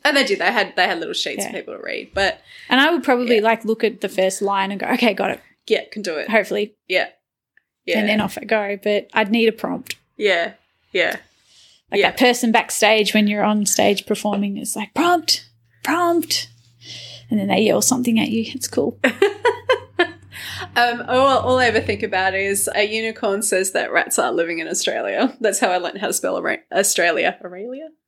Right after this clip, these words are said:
Speaker 1: Australia.
Speaker 2: What?
Speaker 1: <laughs> A unicorn says that rats
Speaker 2: Ah.
Speaker 1: are living in Australia. That's how I learned it when I was a kid.
Speaker 2: I
Speaker 1: It
Speaker 2: didn't
Speaker 1: has unicorn in it. <laughs>
Speaker 2: Fair.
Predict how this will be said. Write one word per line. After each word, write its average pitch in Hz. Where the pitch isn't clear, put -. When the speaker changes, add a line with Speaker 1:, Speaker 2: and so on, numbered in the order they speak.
Speaker 1:
Australia. 180
Speaker 2:
What? 403
Speaker 1:
<laughs> 403
A 285
unicorn 262
says -
that 175
rats 269
Speaker 2:
Ah. 185
Speaker 1:
are -
living 240
in -
Australia. 233
That's -
how 196
I 190
learned -
it -
when -
I -
was -
a -
kid. 202
Speaker 2:
I 226
Speaker 1:
It 233
Speaker 2:
didn't 233
Speaker 1:
has 240
unicorn 220
in 180
it. -
<laughs> -
Speaker 2:
Fair. 233